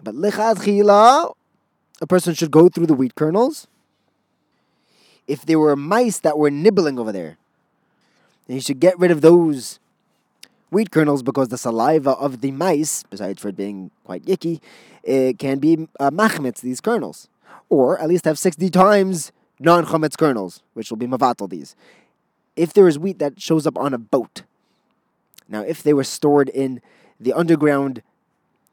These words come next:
pits, so we could assume that it did not come in contact with water at all. And, uh, you could see it, as long as it didn't change its appearance, th-,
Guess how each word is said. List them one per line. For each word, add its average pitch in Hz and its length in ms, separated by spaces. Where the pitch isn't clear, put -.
pits, - 520
so 127 560
we 131 100
could 147 120
assume 160 260
that 131 160
it 131 100
did 143 120
not 139 180
come 135 120
in 123 80
contact 110 340
with 101 120
water 98 300
at 101 120
all. 127 440
And, 104 460
uh, 98 200
you 107 60
could 147 140
see 196 240
it, 135 140
as 123 140
long 156 180
as 147 120
it 135 100
didn't 147 380
change 165 360
its 143 160
appearance, 170 540
th-, - 180